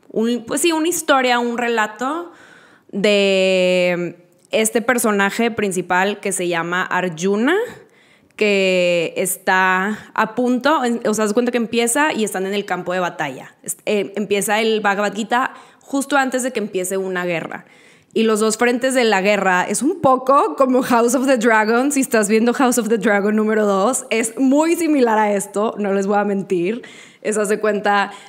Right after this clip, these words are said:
Arjuna era como el heredero a la corona y se va de viaje, y en el tiempo que se va de viaje, literal, lo mismo que House of the Dragons, wow.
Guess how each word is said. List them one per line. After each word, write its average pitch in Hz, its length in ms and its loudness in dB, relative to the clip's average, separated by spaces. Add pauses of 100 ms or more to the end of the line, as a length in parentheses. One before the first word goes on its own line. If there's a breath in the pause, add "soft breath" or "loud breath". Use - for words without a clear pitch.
Arjuna 226 880 2
era 208 280 2
como 190 520 2
el 202 180 2
heredero 202 800 2
a 202 120 2
la 196 160 0
corona 190 720 -2 (420 loud breath)
y 208 280 0
se 196 160 0
va 202 140 4
de 208 100 2
viaje, 220 560 2
y 226 100 0
en 190 80 0
el 185 100 0
tiempo 180 280 -2
que 196 100 -4
se 185 120 -2
va 175 140 0
de 185 80 0
viaje, 190 420 0
literal, 262 440 0 (100)
lo 277 120 2
mismo 233 240 0
que 285 100 -2
House 202 220 -2
of 208 80 -2
the 208 100 2
Dragons, 185 340 0
wow. 175 240 -8